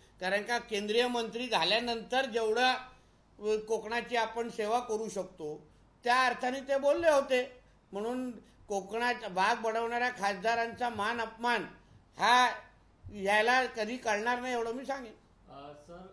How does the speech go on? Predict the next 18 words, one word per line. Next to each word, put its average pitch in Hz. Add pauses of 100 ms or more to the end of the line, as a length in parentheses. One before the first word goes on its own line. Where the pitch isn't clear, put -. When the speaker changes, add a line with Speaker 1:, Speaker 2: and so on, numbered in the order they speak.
(240)
Speaker 2:
विजय 135
वडेट्टीवार 151
यांनी 139
असं 135
म्हटलंय 127
की 143
शहीद 139
हेमंत 139
करकरे 139
यांच्यावर 131
चाललेली 127
गोळी 127
ही 143 (120)
पाकिस्तानी 139
दहशतवादी 131
अजमल 135
कसाबची 143
नव्हती, 127